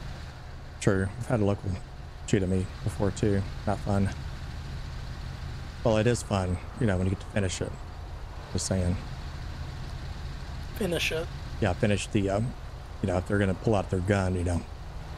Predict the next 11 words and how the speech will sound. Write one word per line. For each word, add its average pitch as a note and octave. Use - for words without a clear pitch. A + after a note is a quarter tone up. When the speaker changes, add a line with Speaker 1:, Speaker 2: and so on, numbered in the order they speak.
Speaker 1:
gotta F#2
make F#2
Speaker 2:
Uh-huh. -
Speaker 1:
sure G2
that F2+
each -
of G#2
them -
who's F#2
boss. F#2
Speaker 2:
Right. D#3+